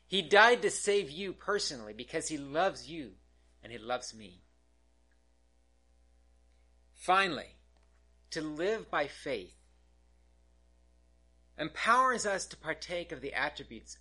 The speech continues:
of God, to allow his image, as it were, to be stamped again into our lives. We find that in Second Peter chapter one, verses one through four.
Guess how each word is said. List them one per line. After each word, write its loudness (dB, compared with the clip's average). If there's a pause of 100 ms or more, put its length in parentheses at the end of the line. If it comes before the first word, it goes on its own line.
(160)
of -10
God, -14 (960)
to 6
allow 8
his 2
image, -2
as 2
it -8
were, 0 (380)
to -2
be 2
stamped 0
again 0 (680)
into -4
our 6
lives. -4 (1400)
We -2
find 6
that 6
in 0
Second 2
Peter -6
chapter -4
one, -4 (540)
verses -2
one 2
through -6
four. -4